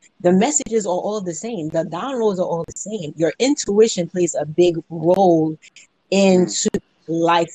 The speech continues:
Speaker 1: factors, but you have to relinquish ego. You have to let go of ego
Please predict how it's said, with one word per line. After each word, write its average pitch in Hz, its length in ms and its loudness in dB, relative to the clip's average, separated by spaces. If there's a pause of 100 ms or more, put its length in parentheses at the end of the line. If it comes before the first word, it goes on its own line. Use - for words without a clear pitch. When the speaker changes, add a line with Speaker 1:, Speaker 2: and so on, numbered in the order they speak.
(100)
Speaker 1:
factors, 165 600 -2 (480)
but 196 240 0
you 202 140 -4
have 254 280 -2
to 240 120 2
relinquish 202 680 -2
ego. 202 420 -8
You 170 180 -8
have 269 140 -6
to 214 100 -4
let 185 220 -2
go 170 240 4
of 151 120 -6
ego 156 580 2